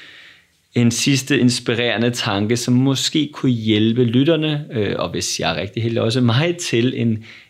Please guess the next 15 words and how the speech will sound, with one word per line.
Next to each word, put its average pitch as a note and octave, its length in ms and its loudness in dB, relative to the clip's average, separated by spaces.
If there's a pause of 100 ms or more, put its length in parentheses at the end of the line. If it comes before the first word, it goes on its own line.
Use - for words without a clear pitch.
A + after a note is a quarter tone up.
en A#2 280 0
taknemmelighed B2+ 840 0
knyttet A2 480 -2
til, G2+ 380 -4
øh, G2+ 320 -6
til - 220 -16
vores G2+ 180 -10
parforhold, A#2+ 720 -6 (100)
øh, G#2+ 260 -6
og G#2+ 100 -10
knyttet G2+ 300 -10
til G#2 160 -12
det G2+ 120 -8
med G2+ 100 -8
opmærksomhed? - 580 -14